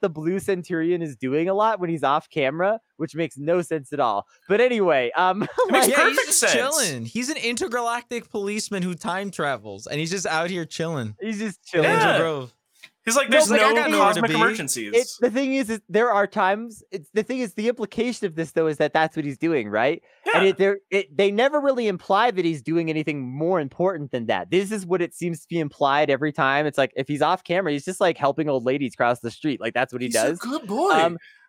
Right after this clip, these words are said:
Speaker 1: except there are times when, like, the Rangers need help and the Blue Centurion isn't around and they can't find him. And presumably he's just, like, helping someone get their cat out of a bush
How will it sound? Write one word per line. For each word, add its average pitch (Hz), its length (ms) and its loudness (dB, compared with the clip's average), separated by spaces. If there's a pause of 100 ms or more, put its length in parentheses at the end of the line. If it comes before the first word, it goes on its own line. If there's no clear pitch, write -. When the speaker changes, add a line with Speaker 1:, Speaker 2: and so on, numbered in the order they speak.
(120)
Speaker 1:
except 240 380 0
there 240 140 4
are 226 100 4
times 202 600 0
when, 196 160 -2
like, 185 160 0
the 175 100 0
Rangers 170 480 -2
need 160 220 -4
help 147 340 2 (140)
and 156 100 -2
the 151 80 -2
Blue 165 220 -4
Centurion 180 580 -2
isn't 156 340 -2
around 147 580 -2 (340)
and 160 180 0
they 160 120 4
can't 170 360 -2
find 151 380 2
him. 233 200 0
And 196 180 0
presumably 190 600 -2
he's 160 240 -6
just, 170 140 -8
like, 185 180 2
helping 151 380 0
someone 175 400 -2
get 165 220 -2
their 202 160 0
cat 208 460 -2
out 143 240 2
of 139 140 -2
a 139 120 -4
bush 147 540 -2